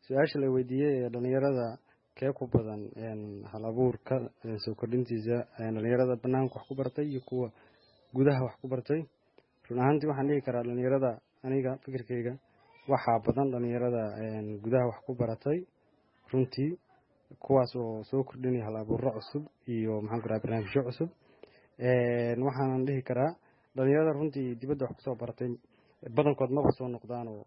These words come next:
horey u sii tahriibaan. Een, laakiinse dhalinyarada qurux joogta ah, een, maadaama ay fahamsan yihiin wacyiga ay wax ku barteen, m-, muddo afar sano ama lix sano ay wacyiga wax ku baranayeen, waxay garanayaan,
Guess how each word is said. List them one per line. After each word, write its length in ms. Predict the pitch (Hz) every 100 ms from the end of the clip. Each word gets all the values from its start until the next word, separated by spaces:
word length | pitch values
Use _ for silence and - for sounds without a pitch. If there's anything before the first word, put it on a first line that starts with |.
| -
horey 240 | - 123 123
u 100 | 120
sii 140 | -
tahriibaan. 540 | 113 113 110 113 143 185 _ _ - - _ -
Een, 320 | 120 117 117
laakiinse 400 | 113 110 143 127
dhalinyarada 400 | 123 120 123 135
qurux 220 | 127 107 -
joogta 300 | 135 127 131
ah, 120 | 143 - - - - _ -
een, 280 | 120 123 120
maadaama 400 | 117 113 147 147
ay 120 | 127
fahamsan 420 | 120 120 120 -
yihiin 220 | 143 135 131
wacyiga 320 | 117 127 120
ay 80 | 117
wax 140 | 135
ku 80 | 139
barteen, 360 | 135 - 151 160 _ _ _ _ _
m-, 340 | 120 127 127 123 127
muddo 160 | 127 156
afar 220 | 151 131
sano 240 | - 135 139
ama 280 | 120 120 120
lix 160 | 135 -
sano 180 | 143 135
ay 140 | 120
wacyiga 320 | 127 127 127
wax 100 | 120
ku 80 | -
baranayeen, 460 | 135 147 143 151 165 - - - _ _ -
waxay 280 | 135 135 120
garanayaan, 600 | 127 139 143 123 113